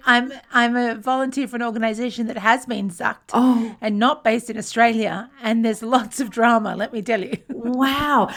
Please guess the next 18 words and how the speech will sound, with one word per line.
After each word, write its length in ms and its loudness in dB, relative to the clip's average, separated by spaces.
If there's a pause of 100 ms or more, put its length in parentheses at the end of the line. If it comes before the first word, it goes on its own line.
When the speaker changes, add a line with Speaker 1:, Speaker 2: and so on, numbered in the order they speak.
(120)
Speaker 2:
So 180 0
in 140 6
Australia 480 2
at 80 -2
the 60 0
moment, 320 0
you've 240 -2
been 240 0
zucked 720 -2
if 260 -2
your 640 4
web, 340 2 (400)
uh, 360 0
well, 220 0
if 300 -6
your 280 2
Facebook 880 -4
page, 680 -4